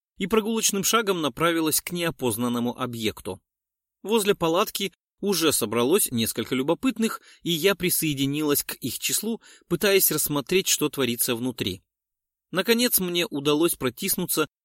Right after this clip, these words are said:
между сомкнутыми плечами, и я увидела небольшой стол с рулеткой, за которым стояла маленькая сухощавая женщина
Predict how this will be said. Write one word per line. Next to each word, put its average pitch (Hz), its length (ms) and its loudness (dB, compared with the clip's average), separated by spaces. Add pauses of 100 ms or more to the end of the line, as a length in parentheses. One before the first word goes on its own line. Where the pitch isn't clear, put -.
между 160 340 2 (180)
сомкнутыми 120 800 2
плечами, 180 600 -2 (280)
и 180 80 -4
я 185 160 4
увидела 196 520 4
небольшой 127 500 2
стол 143 420 2
с - 160 0
рулеткой, 131 640 -2 (360)
за - 160 2
которым 220 340 2
стояла 151 400 4
маленькая 135 560 0
сухощавая 104 680 -2
женщина 131 520 -2